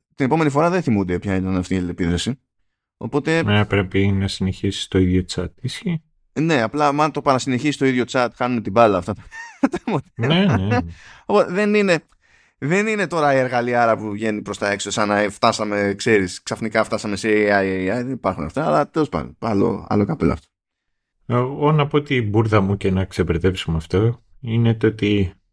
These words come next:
Speaker 2: αν, ε, αν έγινες καλύτερος προγραμματιστής διότι το chat G P T σε βοηθάει στο να γράψεις τον κώδικά σου, good for you, αλλά αν ο βασι-,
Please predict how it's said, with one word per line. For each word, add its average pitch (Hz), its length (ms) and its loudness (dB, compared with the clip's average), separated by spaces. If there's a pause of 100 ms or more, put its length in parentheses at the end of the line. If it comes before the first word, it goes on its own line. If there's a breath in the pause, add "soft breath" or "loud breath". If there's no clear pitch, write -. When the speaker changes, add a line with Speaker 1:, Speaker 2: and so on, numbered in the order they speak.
(720)
Speaker 2:
αν, 101 500 2
ε, 101 640 0 (1120)
αν 101 340 0
έγινες 104 640 2
καλύτερος 101 520 0
προγραμματιστής 101 1080 -2
διότι 95 560 0
το 95 220 0
chat 98 200 0
G - 100 -12 (100)
P - 20 -8
T - 180 -6
σε - 120 -4
βοηθάει 95 360 0
στο 104 140 -2
να 92 100 0
γράψεις 92 360 -4
τον 101 120 -4
κώδικά 95 440 0
σου, 131 380 -2 (960)
good 110 200 2 (120)
for 95 200 -4
you, 117 240 0
αλλά 117 240 0
αν 117 120 0
ο 113 240 2
βασι-, - 400 -2